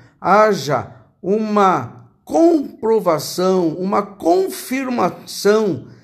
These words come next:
de tudo aquilo que fora dito anteriormente, ele então deixa sinais que evidenciariam aquilo que já está sendo evidenciado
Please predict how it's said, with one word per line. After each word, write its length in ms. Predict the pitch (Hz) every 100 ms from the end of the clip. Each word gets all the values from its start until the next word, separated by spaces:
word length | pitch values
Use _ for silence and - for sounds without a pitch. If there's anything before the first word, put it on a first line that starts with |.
| _ -
de 180 | 147 190
tudo 260 | 294 240
aquilo 360 | 208 220 208 196
que 140 | 180
fora 400 | 175 185 185 170
dito 320 | 135 185 185
anteriormente, 1160 | 170 160 165 156 147 143 202 269 226 - 127 - - _ _ -
ele 380 | 190 233 233 226
então 480 | 214 196 220 233
deixa 800 | 185 156 220 226 - - 165 131 - _ _
sinais 1160 | - - 226 185 180 214 269 277 262 - - _ _ _ _
que 220 | - 233
evidenciariam 1700 | 247 269 220 185 220 233 226 - 220 208 180 160 180 269 302 302 320 - _ _
aquilo 580 | 190 196 226 254 254 247
que 200 | 247 226
já 200 | 202 294
está 560 | 269 190 - 262 311 302
sendo 600 | - - 233 247 202 208
evidenciado 1400 | 180 190 165 190 196 190 185 175 180 180 165 151 131